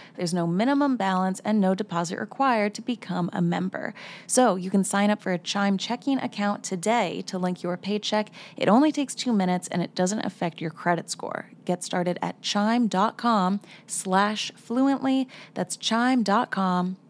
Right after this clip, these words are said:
slash fluently. Chime is a financial technology company, not a bank. Banking services and debit card provided by the Bancorp Bank, non-applicable, or Stride Bank, non-applicable.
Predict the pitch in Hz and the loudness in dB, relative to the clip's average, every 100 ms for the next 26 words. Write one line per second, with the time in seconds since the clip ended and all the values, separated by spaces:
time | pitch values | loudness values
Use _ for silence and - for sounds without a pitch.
0 | - - 175 165 - - 208 196 - - | -18 -8 -4 -4 -4 0 2 2 -2 -14
1 | - - - - - 214 226 196 185 185 | -14 -18 -20 -12 0 2 2 0 -2 -2
2 | 175 175 180 190 190 185 165 170 165 160 | -2 0 0 -2 -2 -4 -6 -4 -2 -4
3 | - - 254 247 240 233 190 202 262 196 | -6 -2 -2 0 0 2 2 2 2 0
4 | 175 170 170 - - - 202 233 269 220 | -2 -2 -4 -6 -18 -2 0 2 0 0
5 | 202 202 202 196 185 170 170 160 - 175 | -2 -2 -2 -2 -2 -4 -4 -6 -6 -4
6 | 165 165 165 165 165 143 - - 175 - | -6 -6 -6 -6 -6 -10 -8 -6 -6 -4
7 | - - _ 226 233 226 - - - 175 | -6 -6 _ 0 0 -2 -12 -14 -2 -2
8 | - 240 254 254 240 254 247 - 202 185 | 0 -2 -2 -8 -2 0 0 -2 -4 -2
9 | - 185 175 160 160 160 - 165 - - | -4 -4 -4 -4 -6 -6 -8 -8 -8 -10
10 | - - - - | -14 -18 -14 -14